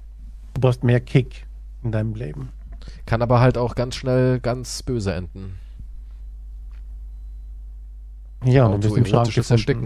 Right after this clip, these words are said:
Speaker 2: Ersticken. Ja, dann bist du
Speaker 1: Ja.
Speaker 2: gefunden. Im Gürtel oder mit der Plastiktüte überm Gesicht.
Speaker 1: Aber dadurch lässt sich halt auch mit dem Sex halt leicht ködern, quasi.
Speaker 2: Also,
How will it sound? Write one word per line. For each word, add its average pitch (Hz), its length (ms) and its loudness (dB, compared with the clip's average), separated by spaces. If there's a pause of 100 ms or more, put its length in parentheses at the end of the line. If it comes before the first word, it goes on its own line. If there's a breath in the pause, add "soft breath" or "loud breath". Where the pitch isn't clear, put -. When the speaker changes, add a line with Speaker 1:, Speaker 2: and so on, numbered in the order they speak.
Speaker 2:
Ersticken. 92 180 -10
Ja, 107 100 -2
dann 156 120 0
bist 165 140 -4
du 147 40 -2
Speaker 1:
Ja. 143 60 2
Speaker 2:
gefunden. 151 440 -2 (400)
Im 92 160 -8
Gürtel 101 280 2
oder 90 120 0
mit 87 140 -2
der 87 300 2 (220)
Plastiktüte 92 500 -2
überm 87 180 2
Gesicht. 87 400 0 (1400)
Speaker 1:
Aber 131 100 4
dadurch 175 240 8
lässt 185 200 4
sich 156 120 4
halt 165 160 6
auch 175 220 2
mit 151 160 0
dem 147 120 4
Sex 143 340 0
halt 139 180 -2
leicht - 460 -4
ködern, 113 440 4 (160)
quasi. 139 320 -10 (540 loud breath)
Speaker 2:
Also, 131 240 4